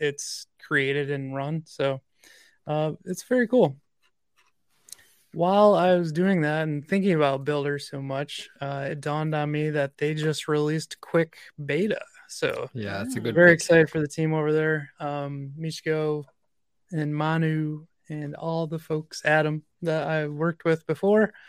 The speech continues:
Speaker 1: um, just crushing it with, uh, Quick and Quick City. So Quick City, it's kind of a funny name, but, um, that is the, uh, essentially the equivalent of, um, Vite
Speaker 3: The
Speaker 1: or,
Speaker 3: Meta
Speaker 1: like,
Speaker 3: framework,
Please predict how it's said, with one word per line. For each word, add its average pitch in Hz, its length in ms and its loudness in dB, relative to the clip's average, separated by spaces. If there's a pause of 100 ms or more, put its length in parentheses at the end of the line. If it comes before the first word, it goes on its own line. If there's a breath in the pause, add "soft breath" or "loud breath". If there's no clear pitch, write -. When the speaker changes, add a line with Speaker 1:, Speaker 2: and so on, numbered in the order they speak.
(400 soft breath)
Speaker 1:
um, 147 440 -2
just - 220 -6
crushing 156 400 4
it 147 240 -4
with, 151 300 -6
uh, 147 200 2
Quick 160 300 0
and 147 140 -2
Quick 160 200 -4
City. 147 400 -2 (160)
So 147 440 -2
Quick 208 180 2
City, 175 560 2 (280 loud breath)
it's - 100 -14
kind 214 180 6
of 180 120 6
a - 20 -2
funny 170 300 2
name, 147 320 0
but, 151 280 2
um, 147 360 -4 (160)
that 160 240 4
is 156 240 -6
the, 156 300 -2 (120)
uh, 170 180 -2 (420)
essentially 175 600 0
the 160 160 -2
equivalent 156 580 -2
of, 151 500 -8 (220)
um, 147 380 -10
Vite 185 340 0
Speaker 3:
The 156 100 -6
Speaker 1:
or, 147 120 0
Speaker 3:
Meta 147 140 2
Speaker 1:
like, 139 240 0
Speaker 3:
framework, 143 580 -10